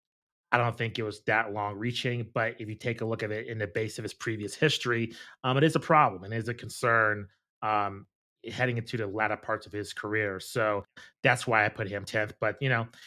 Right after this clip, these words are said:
he's averaging, you know, almost twenty-eight points a game. Um, the Grizzlies are in third place, and that's mostly due to him. And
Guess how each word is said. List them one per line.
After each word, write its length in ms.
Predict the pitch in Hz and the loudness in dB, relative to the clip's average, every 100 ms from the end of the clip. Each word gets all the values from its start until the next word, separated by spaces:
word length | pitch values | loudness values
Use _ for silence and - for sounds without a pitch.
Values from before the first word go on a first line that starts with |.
| - _ | -20 _
he's 160 | 127 | 0
averaging, 640 | 131 123 135 127 120 120 120 | 6 8 8 4 0 -2 -2
you 80 | 117 | -4
know, 100 | 113 | -2
almost 320 | 117 120 - | -2 -2 -2
twenty-eight 380 | - 127 120 120 | 0 2 2 0
points 320 | 123 117 120 | -2 -2 -4
a 20 | |
game. 540 | 110 110 107 107 104 - _ _ - | -4 0 0 0 -6 -12 _ _ -2
Um, 340 | 110 104 101 | 0 2 0
the 80 | 101 | -4
Grizzlies 380 | 92 120 120 113 | -2 -2 -2 0
are 140 | 110 | 0
in 80 | 104 | 0
third 260 | - 110 104 | 0 -2 -2
place, 420 | - 110 110 107 | -4 -2 -2 -4
and 80 | 110 | -6
that's 120 | 104 | -6
mostly 460 | 113 113 - 107 98 - | -4 -6 -6 -8 -8 -12
due 220 | - 107 104 | -8 -8 -6
to 160 | - | -8
him. 400 | 92 107 104 107 _ _ _ _ | -2 0 0 -6 _ _ _ _
And 480 | 107 107 104 101 95 | -6 -2 -2 -2 -8